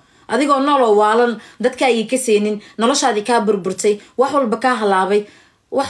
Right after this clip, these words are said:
qurux badan maahan. Wallahi, Ilaahay qofka oo jecel yahay inuu dhinto aaminsanaani.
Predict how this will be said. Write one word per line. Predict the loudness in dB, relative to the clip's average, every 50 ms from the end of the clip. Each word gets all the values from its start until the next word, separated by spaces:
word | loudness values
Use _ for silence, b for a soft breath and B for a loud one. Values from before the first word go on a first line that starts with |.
| -4 -6
qurux | -6 -6 -6 -4
badan | -6 -4 -4 -4 -6
maahan. | -6 -8 -10 -10 -14 -16 -18 _ _ _ _ _ _ _ _ _ _ _ -8
Wallahi, | -4 -2 0 0 0 0 0 -2 -4 B B B B B B B
Ilaahay | B 0 2 2 2 2 0 0
qofka | -2 -4 -2 0 0
oo | 2 2 2
jecel | 2 2 2 0 2 2
yahay | 0 0
inuu | 0 -2 -2
dhinto | -2 -2 -2 -2
aaminsanaani. | -2 -2 -4 -4 -4 -4 -4 -4 -4 -6 -8